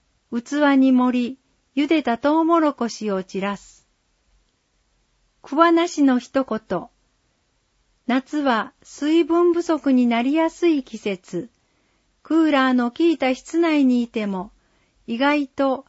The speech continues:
身体から水分が発散されています。特に女性は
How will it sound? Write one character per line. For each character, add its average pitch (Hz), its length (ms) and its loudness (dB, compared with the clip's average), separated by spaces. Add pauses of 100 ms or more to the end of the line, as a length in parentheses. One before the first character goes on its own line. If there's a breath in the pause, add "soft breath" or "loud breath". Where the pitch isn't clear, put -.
(220)
身 339 340 0
体 254 280 0
か 233 120 -6
ら 226 140 -4
水 339 320 0
分 254 280 0
が 220 100 -4
発 233 280 -8
散 294 240 0
さ 269 160 -2
れ 262 140 0
て 262 140 -2
い 240 120 0
ま 220 200 -2
す。 - 220 -20 (920)
特 277 300 -2
に 214 300 -4 (380)
女 226 160 -4
性 294 340 -2
は 254 300 -2